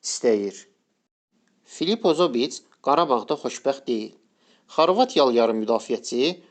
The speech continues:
komandadan ayrılmaq istəyir. Əgər bu hal baş verərsə, o, Azərbaycan milli komandasının şərəfini qorumaqdan da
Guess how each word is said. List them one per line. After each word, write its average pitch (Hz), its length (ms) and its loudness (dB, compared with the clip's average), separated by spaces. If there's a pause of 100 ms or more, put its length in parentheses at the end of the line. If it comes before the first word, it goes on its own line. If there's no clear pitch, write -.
(140)
komandadan 143 640 0
ayrılmaq 117 400 0
istəyir. 107 540 -10 (420)
Əgər 196 400 2
bu 202 80 2
hal 143 240 2
baş 123 240 0
verərsə, 127 600 -2 (280)
o, 139 380 0
Azərbaycan 123 580 2
milli 123 240 0
komandasının 127 640 -4
şərəfini 123 480 -2
qorumaqdan 117 600 -2
da 139 180 4